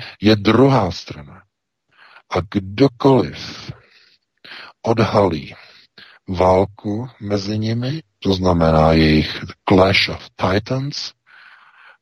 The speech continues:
tak je exkomunikován, je mu nasazena psí hlava, je diskreditován, je dehonestován, je-li znám a identifikován, je odstraněn,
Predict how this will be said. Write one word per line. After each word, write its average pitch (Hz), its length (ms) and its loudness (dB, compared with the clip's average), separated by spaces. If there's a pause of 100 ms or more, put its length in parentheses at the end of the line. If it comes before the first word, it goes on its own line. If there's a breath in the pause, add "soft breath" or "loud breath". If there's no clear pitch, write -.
(140)
tak 95 220 2 (720)
je 87 400 2 (200)
exkomunikován, 120 1300 0
je 101 140 2
mu 87 140 -2
nasazena 82 560 0
psí - 320 -2
hlava, 87 540 2 (120)
je 80 160 -2
diskreditován, 80 960 -2
je 104 100 0
dehonestován, 80 1120 2 (760 loud breath)
je-li 87 220 6
znám 85 460 2
a 78 80 -2
identifikován, 85 880 -2
je 80 80 -6
odstraněn, 92 880 -4